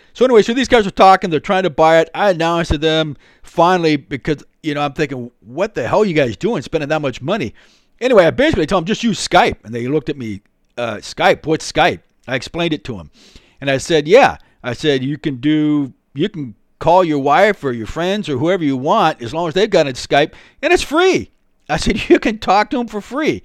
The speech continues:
And, uh, <laughs> so the, the local in that kiosk, you could tell he was not very happy about it. Um, he lost, um, quite a sale. Um, I don't know about customers, but he certainly lost a big sale that day.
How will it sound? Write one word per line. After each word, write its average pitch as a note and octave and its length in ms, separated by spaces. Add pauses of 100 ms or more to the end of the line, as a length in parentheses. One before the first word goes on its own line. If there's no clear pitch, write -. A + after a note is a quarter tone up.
(460)
And, D#3 480
uh, B2 160 (300)
<laughs> - 260
so D3+ 460
the, B2 760 (400)
the D#3 100
local F3+ 540 (300)
in G#3 120
that G3+ 220
kiosk, C#3 540
you D#3 100
could C#3+ 200
tell F3 140
he C3+ 60
was A#2 220
not D3+ 300
very D3+ 260
happy C#3 380
about G#2 320
it. F#2+ 100 (320)
Um, A#2 320
he C3 140
lost, D#3+ 520
um, A2 520 (340)
quite G3 220
a F#3+ 60
sale. F#3 440 (340)
Um, B2+ 380
I C#3+ 60
don't E3 100
know E3 80
about D#3+ 280
customers, C3+ 500
but D3 100
he C#3+ 80
certainly D3+ 320
lost D#3+ 300
a B2 80
big D#3 260
sale D3 380
that A#2+ 240
day. A#2 340